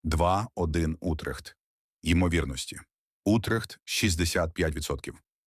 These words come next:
Нічия двадцять відсотків. Гронінген п'ятнадцять відсотків. Ставкова ідея П один або П один з форою мінус нуль цілих п'ять.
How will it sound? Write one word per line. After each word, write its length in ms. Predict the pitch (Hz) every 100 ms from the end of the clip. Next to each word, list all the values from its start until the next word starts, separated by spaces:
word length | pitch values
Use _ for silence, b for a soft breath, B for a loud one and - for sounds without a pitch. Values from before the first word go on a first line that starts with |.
| _ _ _ _ _
Нічия 440 | 92 87 98 95 92
двадцять 420 | 82 107 117 110
відсотків. 520 | 110 117 113 - 95 - _ _ _ _ _ _ _ -
Гронінген 720 | 76 95 101 90 95 87 82 _
п'ятнадцять 520 | - 80 85 78 76
відсотків. 480 | 76 - 67 - - - _ _ b b b b
Ставкова 520 | - 113 92 143 165
ідея 380 | 147 113 104 85 76
П 180 | 117 127
один 440 | 110 101 107 113 117
або 200 | 85 85
П 200 | 104 95
один 400 | 85 85 92 87
з 60 |
форою 520 | - 98 98 101 98 92 _
мінус 420 | 85 95 90 82
нуль 180 | 92 87
цілих 320 | 78 80 71
п'ять. 320 | - 73 69